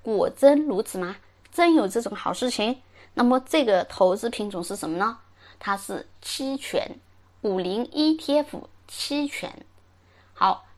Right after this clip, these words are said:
期权啊，这个就和期货市场有关了。那之前呢，我们还研究采访了一位这个买到这个品种的阿姨，她有没有赚到一百九十二倍呢？其实也没有啊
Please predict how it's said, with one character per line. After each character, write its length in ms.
期 320
权 340
啊， 240
这 100
个 140
就 160
和 300
期 320
货 180
市 160
场 260
有 120
关 200
了。 140
那 240
之 180
前 280
呢， 260
我 80
们 240
还 320
研 260
究 180
采 220
访 200
了 120
一 160
位 420
这 140
个 520
买 280
到 260
这 140
个 100
品 240
种 180
的 60
阿 160
姨， 220
她 140
有 100
没 120
有 60
赚 200
到 80
一 100
百 200
九 120
十 140
二 100
倍 140
呢？ 220
其 140
实 160
也 140
没 160
有 80
啊 200